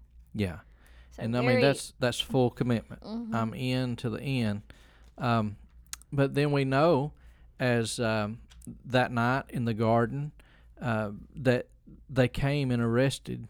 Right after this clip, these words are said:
Speaker 1: Jesus. And, um, and that's, I mean, that's a story in itself of how that came to be. But anyways, they arrested him. Uh, Peter put up a fight.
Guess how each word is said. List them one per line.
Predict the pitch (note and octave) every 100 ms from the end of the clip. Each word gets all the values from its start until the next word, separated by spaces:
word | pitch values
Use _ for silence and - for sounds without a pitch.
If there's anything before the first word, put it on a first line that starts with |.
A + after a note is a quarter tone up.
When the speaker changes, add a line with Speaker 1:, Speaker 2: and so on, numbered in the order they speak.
| - B2
Speaker 1:
Jesus. | C3 D#3+ A#2 - - - - - - _ - - -
And, | B2+ A#2+ A2+ A#2
um, | A2+ G#2+ G#2+ A2+ - _ _ _ - - - -
and | B2
that's, | B2 A#2 - - - B3+ C3+
I |
mean, | A2+ A#2
that's | A#2 A#2
a | A#2
story | - C3 A#2+ A2+ A2
in | G#2+
itself | - - C#3+ C3 A#2+ A#2
of | G#2+
how | B2
that | A#2+ -
came | - A2+ G#2+
to |
be. | G#2 C#3+ B2+ - - - -
But | C3
anyways, | E3+ B2+ A#2+ A2+
they | C3+ A#2+
arrested | A#2+ B2+ D#3+ E3 - B2+
him. | B2+ C#3 - - - -
Uh, | B2 A2+ -
Peter | D3+ E3+ E3+
put | - D3+
up | D3 -
a | C3
fight. | - D3 D#3+ - -